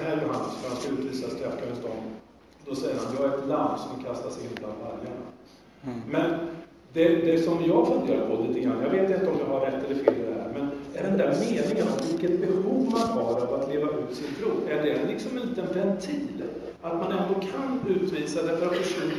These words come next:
Speaker 1: vederbörande behöver ju inte hålla på och säga att han tror på Jesus Kristus. Eh, personen kan ju smyga in till moské och sitta där och låtsas vara muslim.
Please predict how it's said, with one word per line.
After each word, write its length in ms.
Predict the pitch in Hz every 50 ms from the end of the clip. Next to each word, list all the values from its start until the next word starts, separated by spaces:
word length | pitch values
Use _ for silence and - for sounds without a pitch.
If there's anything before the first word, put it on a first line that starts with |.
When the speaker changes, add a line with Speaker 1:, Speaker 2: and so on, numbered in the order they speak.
| 175 175
Speaker 1:
vederbörande 520 | 185 185 - - - 165 165 165 - -
behöver 280 | - 185 196 208 - - -
ju 40 | -
inte 120 | - 131
hålla 180 | - 143 147 143
på 60 | 143
och 80 | 143 -
säga 200 | - - 135 123 127 127
att 60 | -
han 100 | 123 120
tror 420 | 123 120 127 - - - - - -
på 80 | -
Jesus 260 | - - - - - -
Kristus. 500 | - - - 170 165 - - - - - - - - - - - - -
Eh, 160 | - - - - - - - - - - - -
personen 360 | - 165 165 170 165 165 - -
kan 120 | 170 - 220 226 220
ju 60 | 202
smyga 360 | - 220 208 214 208 - 160 -
in 180 | 214 240 -
till 100 | - -
moské 380 | 254 254 208 - - - 151 147
och 60 | 147
sitta 260 | 147 - - - 139 139
där 240 | 131 120 113 - - - - - - -
och 80 | - 151
låtsas 400 | - - - - - 220 220 -
vara 280 | - 214 - - - -
muslim. 260 | - - - -